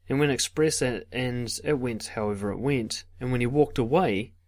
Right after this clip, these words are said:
he just felt this massive, like, surge of relief, like, "Oh, thank God I did that," you know?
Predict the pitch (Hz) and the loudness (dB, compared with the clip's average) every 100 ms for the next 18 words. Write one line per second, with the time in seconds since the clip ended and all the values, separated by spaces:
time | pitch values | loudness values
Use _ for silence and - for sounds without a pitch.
0 | _ _ _ - 127 120 - 131 123 117 | _ _ _ -8 -6 -2 0 2 2 -2
1 | 117 131 131 139 113 90 - 131 127 123 | -2 -2 0 -2 0 -2 -2 2 2 2
2 | 117 110 110 113 98 101 95 110 95 - | -2 -2 0 0 -2 -6 -6 -6 -6 -8
3 | 117 101 123 123 104 113 101 95 87 - | -8 -6 -4 -4 -4 -4 -4 -8 -8 -14
4 | - _ _ _ _ _ _ 113 104 110 | -20 _ _ _ _ _ _ -8 -4 -4